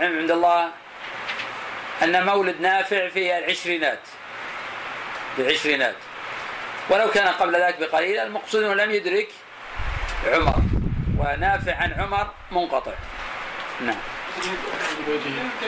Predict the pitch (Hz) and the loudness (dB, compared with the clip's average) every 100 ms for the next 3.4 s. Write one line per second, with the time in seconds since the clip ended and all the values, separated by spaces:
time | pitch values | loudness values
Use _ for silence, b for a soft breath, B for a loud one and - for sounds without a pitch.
0 | 185 196 196 190 185 180 185 180 185 190 | -6 -4 -4 -2 -2 -2 -2 -2 -2 -2
1 | - - 185 180 180 349 339 349 349 - | -2 -2 -2 -2 -2 -2 0 0 -2 -4
2 | - - - - 233 262 269 294 - - | -6 -6 -2 2 4 4 2 2 0 2
3 | 196 180 156 160 | 4 4 4 2